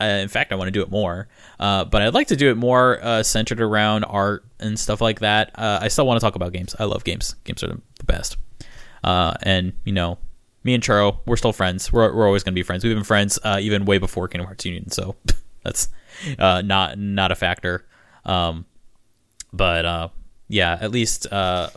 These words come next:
with regards to, yeah, Kingdom Hearts Union, uh, uh, for the podcast, at least for us, it's the end. Uh, so, yeah.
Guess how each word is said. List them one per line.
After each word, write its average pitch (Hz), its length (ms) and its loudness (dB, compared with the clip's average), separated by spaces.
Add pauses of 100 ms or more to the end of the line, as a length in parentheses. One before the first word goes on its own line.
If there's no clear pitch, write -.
with 110 240 -2
regards 95 360 0
to, 92 300 -6 (220)
yeah, 104 220 -8
Kingdom 90 220 -4
Hearts 92 220 -6
Union, 95 240 -10 (140)
uh, - 40 -14 (1500)
uh, 87 220 -6 (560)
for - 140 0
the 101 60 -4
podcast, 95 560 0
at 101 40 -2
least 110 140 2
for - 160 -2
us, 92 240 -2
it's - 220 -4
the 98 120 0
end. 87 140 -2 (840)
Uh, 120 340 6
so, 123 320 4
yeah. 120 280 2